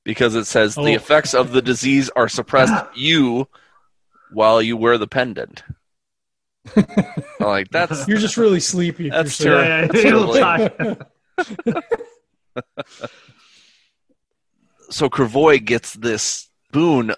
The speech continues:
Speaker 1: of intellect and strength and wisdom,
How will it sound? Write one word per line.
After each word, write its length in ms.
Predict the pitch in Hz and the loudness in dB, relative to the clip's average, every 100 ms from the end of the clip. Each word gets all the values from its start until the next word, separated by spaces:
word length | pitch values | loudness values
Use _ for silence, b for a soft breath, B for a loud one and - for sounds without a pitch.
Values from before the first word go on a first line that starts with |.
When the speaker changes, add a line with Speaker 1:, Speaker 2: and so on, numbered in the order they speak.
| - | -6
Speaker 1:
of 640 | 117 104 92 90 - - - - | 0 0 0 0 2 2 0 -2
intellect 760 | 139 139 123 98 90 - - - | 0 0 -4 -2 -2 -4 -12 -16
and 140 | 98 | -12
strength 680 | - - - 156 113 98 - _ b b b b - | -8 -8 -2 -2 -2 -6 -16 _ b b b b -6
and 720 | 104 104 101 98 95 90 - _ _ _ _ - | -2 0 -2 -2 -4 -8 -18 _ _ _ _ -8
wisdom, 800 | 123 165 139 - 107 95 95 | 2 2 2 -2 -2 -2 -8